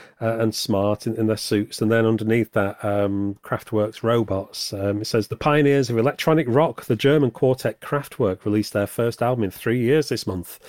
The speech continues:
Computer World, as, as the title suggests, is a series of observations on the effects that microchippery is having on modern life. Titles like Home Computer, Computer Love, and the single Pocket Calculator,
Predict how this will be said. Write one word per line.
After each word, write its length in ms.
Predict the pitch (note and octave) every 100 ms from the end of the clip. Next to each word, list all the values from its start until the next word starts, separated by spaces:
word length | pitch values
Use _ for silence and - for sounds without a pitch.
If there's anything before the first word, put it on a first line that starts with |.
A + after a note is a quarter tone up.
| - - _
Computer 460 | - F#2+ A#2+ A2
World, 300 | A2 A#2+ A#2 A2+
as, 200 | G2 - -
as 120 | A2
the 60 | G#2
title 360 | - A2 A#2+
suggests, 460 | G#2+ G#2 A#2 G#2+ -
is 100 | G2
a 40 |
series 400 | F#2+ A#2 A2 A2 G#2
of 100 | A2
observations 720 | C3 C3 B2 B2+ - C3 B2
on 100 | G#2+
the 100 | G#2
effects 360 | - F#3+ F3
that 160 | - A2+
microchippery 1000 | A2 D3+ F3+ D#3+ C#3 - F3 - A#2 F#2+ - - - -
is 140 | -
having 300 | A2+ A2+ A2+
on 100 | G#2+
modern 380 | A2 A#2+ A#2 G#2+
life. 560 | A#2 G#2+ F2+ - - - - - -
Titles 440 | - B2 B2 A2
like 300 | A2+ A2+ - _
Home 220 | - A2+ A2+
Computer, 580 | A2 - A#2+ - F#2+ - -
Computer 420 | G2+ C3+ B2 A#2
Love, 300 | C3 G#2+ -
and 80 | A#2
the 60 | A2
single 360 | D3+ D#3+ G#2 -
Pocket 300 | E3 - -
Calculator, 640 | C#3+ A2+ A2 G2 F#2 -